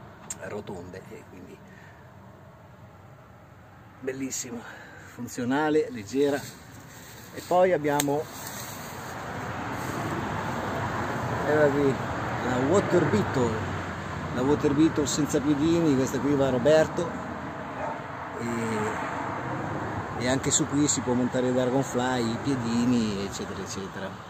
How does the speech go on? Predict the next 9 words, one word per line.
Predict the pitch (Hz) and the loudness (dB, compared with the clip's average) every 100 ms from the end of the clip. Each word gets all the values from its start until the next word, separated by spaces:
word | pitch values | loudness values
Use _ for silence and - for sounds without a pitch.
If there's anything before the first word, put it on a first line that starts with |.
| - - - - - - | -16 -16 -16 -16 -16 -8
Chiusura | 107 104 110 110 | -6 -4 -4 -4
tattica, | 117 104 - 104 110 101 - - - - - - - - - - | -4 -4 -6 -12 -10 -12 -12 -18 -18 -20 -18 -18 -18 -16 -14 -8
rete, | 117 120 - | -4 -4 -2
eh, | 117 113 117 113 107 107 107 104 104 | -4 -4 -6 -6 -6 -4 -4 -6 -4
double | 123 139 123 123 120 117 - - | 0 0 2 2 2 0 -4 -4
face. | 151 139 170 - - - - - - - - - - - - - - - - - - - | 0 2 0 0 -2 -4 -8 -10 -10 -10 -10 -10 -12 -12 -12 -14 -14 -16 -16 -18 -18 -10
E | 175 | -8
poi | - 135 139 | 2 4 4
abbiamo | 113 117 117 117 113 | 4 2 2 0 -2